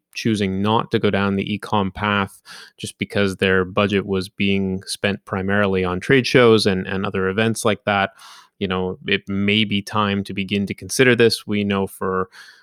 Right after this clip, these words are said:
uh, from experience that, uh, e-commerce platforms take a long time to build, especially for manufacturers with a large number of skus or configurability challenges and things like that.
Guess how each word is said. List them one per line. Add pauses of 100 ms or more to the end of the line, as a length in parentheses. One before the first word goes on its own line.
(120)
uh,
from
experience
that,
uh,
e-commerce
platforms
take
a
long
time
to
build,
especially
for
manufacturers
with
a
large
number
of
skus
or
configurability
challenges
and
things
like
that.